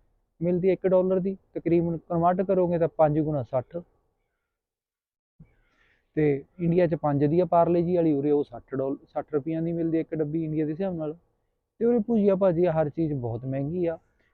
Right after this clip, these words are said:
ਖਾਣਾ ਦਾਣਾ ਦਾਲਾਂ ਹਰ ਚੀਜ਼ ਮਹਿੰਗੀ ਆ। ਕਿਰਾਇਆ ਸੱਠ ਸੱਠ ਹਜ਼ਾਰ ਆ ਉਰੇ,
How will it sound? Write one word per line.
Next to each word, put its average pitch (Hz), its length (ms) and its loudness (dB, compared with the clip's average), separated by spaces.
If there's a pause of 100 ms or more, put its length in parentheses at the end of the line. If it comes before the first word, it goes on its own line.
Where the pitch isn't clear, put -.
(180)
ਖਾਣਾ 143 420 -4
ਦਾਣਾ 135 440 -4
ਦਾਲਾਂ 131 520 -2
ਹਰ 156 160 -2
ਚੀਜ਼ 180 280 -6
ਮਹਿੰਗੀ 170 360 -2
ਆ। 151 100 -2
ਕਿਰਾਇਆ 147 420 -2
ਸੱਠ 147 220 -2
ਸੱਠ 143 300 -2
ਹਜ਼ਾਰ 143 340 -2
ਆ 143 80 0
ਉਰੇ, 143 300 -4